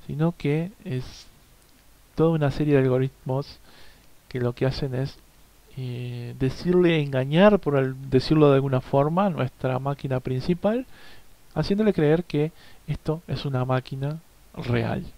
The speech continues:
¿sí? Con su procesador, con su memoria y todo. Acá es interesante ver mientras bootea, este, que se está ejecutando y, y tenemos acá como un medidor, ¿sí? Una gráfica,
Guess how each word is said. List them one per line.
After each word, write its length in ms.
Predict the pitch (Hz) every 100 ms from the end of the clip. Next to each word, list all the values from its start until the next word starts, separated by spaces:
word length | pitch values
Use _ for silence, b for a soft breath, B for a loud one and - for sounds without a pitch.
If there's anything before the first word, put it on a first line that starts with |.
| -
¿sí? 160 | 147
Con 140 | 156 127
su 120 | 131
procesador, 640 | - 123 180 208 160 151
con 140 | 147 135
su 140 | 139
memoria 680 | 170 151 127 127 127 131 131 B B B B B B - - _ _ -
y 80 | 131
todo. 340 | - - 120 - - _ - - B B B B
Acá 180 | - 190
es 80 | 233
interesante 640 | 233 220 185 190 202 175
ver 220 | 160 180
mientras 340 | 175 143 139 127
bootea, 540 | 123 - 139 151 214 - _ _ - _ _ _ _ _ _ - -
este, 960 | 139 135 131 - _ - 135 127 127 - _ _ -
que 120 | - 156
se 100 | 160
está 100 | -
ejecutando 760 | - - 156 165 165 185 240 - _ - _ _ _ - 127 - _ - _ _ B B B -
y, 220 | 160 160 156 -
y 120 | - 147
tenemos 420 | 160 196 202 -
acá 200 | - 156
como 300 | - 139 143
un 120 | 147
medidor, 600 | 139 131 127 131 165 - - _ _ _ -
¿sí? 260 | 143 170
Una 220 | 156 135
gráfica, 560 | 127 131 147 185 -